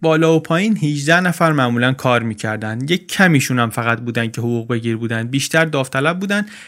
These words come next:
یه آشپزم البته داشتن که اونم حقوق داشت، دستمزد داشت.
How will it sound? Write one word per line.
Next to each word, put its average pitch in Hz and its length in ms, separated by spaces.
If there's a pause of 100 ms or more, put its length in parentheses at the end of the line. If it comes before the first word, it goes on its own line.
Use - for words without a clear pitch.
(120)
یه 190 100
آشپزم 180 460
البته 151 320
داشتن 165 360
که 160 120
اونم 151 400 (300)
حقوق 127 320
داشت، - 560
دستمزد 143 540
داشت. 190 420